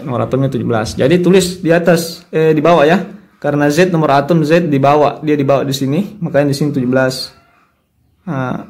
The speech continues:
kayak angka indeks ya, tapi dia di sebelah kiri. Kayak angka indeks. Kemudian setelah itu, eh, nomor, nomor massa. Nomor massa.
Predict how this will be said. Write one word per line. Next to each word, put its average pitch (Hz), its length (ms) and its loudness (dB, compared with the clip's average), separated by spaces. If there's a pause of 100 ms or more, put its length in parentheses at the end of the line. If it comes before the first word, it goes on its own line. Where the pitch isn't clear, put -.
(400)
kayak 143 280 2
angka 143 200 2
indeks 180 280 4
ya, 180 120 4
tapi 135 240 0
dia 165 120 2
di 139 80 -2
sebelah 123 240 -2
kiri. 139 260 -4 (540)
Kayak 120 280 -8
angka 117 160 -4
indeks. - 560 -4 (520)
Kemudian 170 280 4
setelah 170 400 2
itu, 214 400 0 (480)
eh, 143 240 0
nomor, 156 640 0
nomor 151 240 -2
massa. 160 480 0 (1040)
Nomor 131 240 -4
massa. 147 560 -2